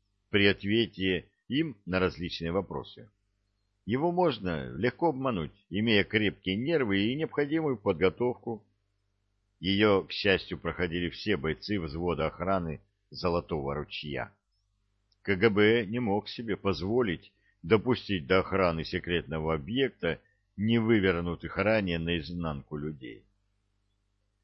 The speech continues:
Помимо всего прочего, я прошёл полное медицинское освидетельствование, к моему неподдельному удивлению,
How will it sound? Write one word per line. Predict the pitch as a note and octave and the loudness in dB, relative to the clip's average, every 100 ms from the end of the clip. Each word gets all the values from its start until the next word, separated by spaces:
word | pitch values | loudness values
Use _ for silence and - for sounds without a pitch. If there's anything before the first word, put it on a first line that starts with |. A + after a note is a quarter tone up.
| _ _ | _ _
Помимо | F#2+ G2+ C#3+ D#3+ D3+ | 2 2 2 2 0
всего | - C#3 C#3 | -2 -2 0
прочего, | B2+ C3 C3+ B2+ B2 A2+ | -2 0 0 0 -2 0
я | G2 C3 | 4 4
прошёл | D#3+ C3+ B2 B2+ B2+ | 4 -2 -4 -2 -4
полное | G#2+ G2 G#2 A#2+ B2+ C3 | -2 4 6 4 2 -4
медицинское | B2+ B2+ - F#2 F#2+ - A2 | -4 -6 -4 -4 -4 -2 -2
освидетельствование, | G#2+ C#3 C3 F2 E2 D#2 - D#2+ E2 D#2 D2+ D#2 D2+ - _ _ _ _ _ _ | -2 -6 -4 -4 -2 -6 -8 -6 -2 -2 -2 -4 -6 -10 _ _ _ _ _ _
к | - | -4
моему | F#2+ G2+ G2+ | 2 2 2
неподдельному | G2 F#2+ - G2+ D2+ G2 F2 F2 F2 | 2 0 2 0 2 0 2 -2 -2
удивлению, | F2 D2+ F#2+ B2+ E3 A2+ D#2+ C#2+ | -4 -2 -2 -2 -2 -2 -4 -4